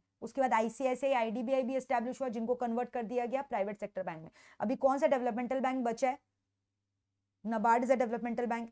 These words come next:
Exim is a developmental bank, जो अभी भी बचा है, जिसको कन्वर्ट नहीं किया गया है, ठीक है। सिडबी है, Small Industrial Developmental Bank of India।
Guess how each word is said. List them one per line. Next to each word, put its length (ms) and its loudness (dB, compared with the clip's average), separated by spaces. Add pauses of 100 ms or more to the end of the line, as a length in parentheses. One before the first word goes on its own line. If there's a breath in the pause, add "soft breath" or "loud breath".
Exim 340 2
is 80 4
a 60 2
developmental 480 -2
bank, 180 -2
जो 100 -2
अभी 140 -4
भी 120 -4
बचा 240 -2
है, 60 -2
जिसको 200 -4
कन्वर्ट 420 -2
नहीं 240 -8
किया 240 -8
गया 160 -12
है, 80 -18 (320)
ठीक 160 -8
है। 200 -2 (2000)
सिडबी 440 0
है, 260 0 (460)
Small 340 2
Industrial 380 0
Developmental 480 -4
Bank 180 0
of 140 -4
India। 300 -4